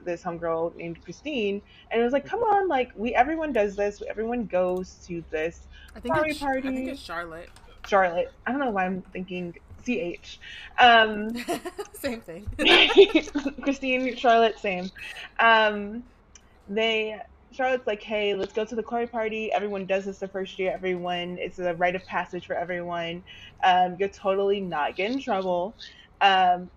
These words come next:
Speaker 1: and what happens? But we see kids jumping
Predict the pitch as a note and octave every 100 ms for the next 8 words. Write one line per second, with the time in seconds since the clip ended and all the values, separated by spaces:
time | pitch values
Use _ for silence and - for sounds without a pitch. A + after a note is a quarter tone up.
0 | - G3+ F3+ F3+ F#3 F#3+ - F#3+ G3+ B3
1 | B3 B3 F3+ F3 F#3+ G3 - F#3 F3+ -
2 | - F#3+ G3 - G3+ F#3+ A#3 G#3+ F#3+ -
3 | F#3 G#3 A3 A3